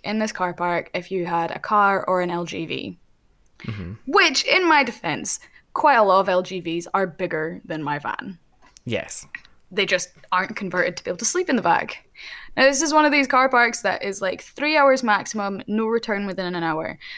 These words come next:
Speaker 1: So it's
Speaker 2: Mm-hmm.
Speaker 1: not like you could park there and just pay for overnight and end up sleeping there, which quite a lot of car parks don't like you doing.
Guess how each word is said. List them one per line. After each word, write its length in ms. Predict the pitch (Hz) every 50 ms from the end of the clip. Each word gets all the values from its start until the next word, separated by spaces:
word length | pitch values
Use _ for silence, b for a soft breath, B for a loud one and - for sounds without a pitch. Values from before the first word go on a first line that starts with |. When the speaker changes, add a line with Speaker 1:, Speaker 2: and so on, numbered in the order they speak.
| B B
Speaker 1:
So 200 | B - 262 262
it's 160 | 262 262 269
Speaker 2:
Mm-hmm. 100 | - 262
Speaker 1:
not 220 | 262 277 277 - -
like 240 | 269 277 262 -
you 80 | 262 247
could 180 | - 262 - -
park 380 | - - 214 202 - - -
there 260 | - 202 202 196 190 -
and 120 | 196 202 -
just 160 | 196 - -
pay 240 | - 214 208 214 220
for 200 | 220 208 202 202
overnight 420 | 202 190 190 175 175 170 165 -
and 100 | - 175
end 140 | 170 170 170
up 100 | 170 -
sleeping 340 | - - 170 165 - - 180
there, 200 | 190 190 170 165
which 340 | 170 185 - - - - _ -
quite 200 | - 196 175 -
a 40 | 180
lot 80 | 175 180
of 60 | -
car 160 | - 180 165
parks 280 | - 170 151 190 - -
don't 200 | - 185 165 -
like 220 | - 175 - - -
you 60 | 160
doing. 340 | - 151 - - - 180